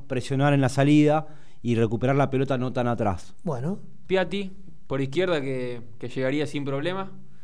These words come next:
Speaker 3: Y arriba Ángel con Gaich. Con Gaich no, perdón, con Vareiro.
Speaker 1: Con Vareiro.
Speaker 3: Va-, Gaich descartado.
Speaker 2: ¿Vareiro?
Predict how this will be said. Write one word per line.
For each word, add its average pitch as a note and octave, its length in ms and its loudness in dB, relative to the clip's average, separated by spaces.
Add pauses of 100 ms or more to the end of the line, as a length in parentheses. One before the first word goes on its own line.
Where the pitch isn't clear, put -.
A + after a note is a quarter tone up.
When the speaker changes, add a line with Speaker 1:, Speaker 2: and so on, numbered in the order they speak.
(260)
Speaker 3:
Y C3+ 60 -4
arriba D3 420 2
Ángel D#3 280 -4
con B2+ 160 -8
Gaich. - 320 -8 (420)
Con D#3 220 4
Gaich D#3 240 2
no, C#3+ 180 2
perdón, C3 260 0
con A#2+ 120 -6
Vareiro. B2 340 -4
Speaker 1:
Con A#2 120 -2
Vareiro. A2 360 4
Speaker 3:
Va-, A#2+ 140 -6
Gaich C3+ 400 2
descartado. C3+ 640 0
Speaker 2:
¿Vareiro? A3+ 500 2